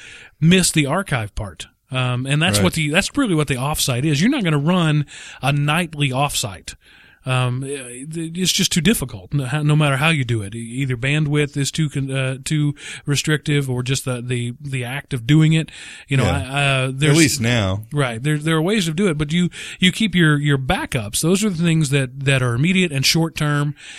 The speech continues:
Speaker 1: and, and our backup, uh, just, just space considerations, backup P C, um,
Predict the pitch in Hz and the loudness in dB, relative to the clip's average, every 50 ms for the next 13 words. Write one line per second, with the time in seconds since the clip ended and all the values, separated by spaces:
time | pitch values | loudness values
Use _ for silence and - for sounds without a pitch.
0 | - - - 139 139 135 135 135 131 131 135 139 147 180 185 175 160 180 170 165 | -18 -8 -4 0 0 2 2 0 0 0 0 2 2 0 0 0 0 -2 -2 -2
1 | - 175 156 151 151 - - - 147 143 139 135 131 131 135 131 156 156 - - | -2 -2 -2 -2 -2 -6 -6 -4 -2 0 0 0 0 -2 -2 -2 -2 -2 -4 -4
2 | 160 160 151 123 135 151 156 156 - - - - 170 160 156 - - 156 139 - | -8 -12 -14 -14 -14 -14 -8 -6 -4 -4 0 2 2 2 2 0 0 0 0 2
3 | 156 143 147 143 143 139 - 151 143 131 123 147 151 - - 160 139 - 160 147 | 2 2 2 2 2 2 2 0 0 0 0 -2 -2 -2 -4 -4 -2 -2 -2 0
4 | - 160 151 151 147 131 - - - - - - - - - 131 135 135 131 123 | 0 0 0 0 0 -2 -6 -12 -18 -18 -18 -20 -12 -6 -2 0 2 2 2 0
5 | 117 113 107 | 0 -2 -4